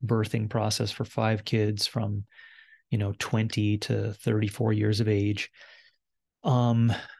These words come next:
there's so many things that come with that, that lead to long-term physical health that is different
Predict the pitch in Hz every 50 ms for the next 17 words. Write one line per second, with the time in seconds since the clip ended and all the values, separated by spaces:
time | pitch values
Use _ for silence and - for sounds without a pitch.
0 | _ _ - 135 123 120 113 - - - - 139 135 147 151 160 165 160 165 156
1 | 160 - 147 131 131 127 127 123 113 117 113 113 117 - - - 127 127 127 123
2 | 117 120 139 160 156 - - 98 95 95 98 - - _ _ _ _ _ _ _
3 | _ _ _ _ _ _ _ _ _ _ _ _ _ _ _ _ _ _ _ _
4 | _ - - 117 113 117 - 123 117 113 117 117 120 117 117 120 - - 123 117
5 | 117 113 113 110 110 110 104 - _ _ _ _ _ _ _ _ _ _ _ _
6 | _ _ 123 113 113 117 117 117 120 120 120 - - 117 113 113 113 113 110 113
7 | 120 131 - _ _ _ _ _ _ _ _ - - - 120 107 131 123 - 123
8 | 127 120 - - 113 107 101 113 - - - _ _ _ _ _ _ _ _ _
9 | _ - 127 120 120 131 131 123 117 110 107 101 107 131 156 151 - - 117 107
10 | 107 113 -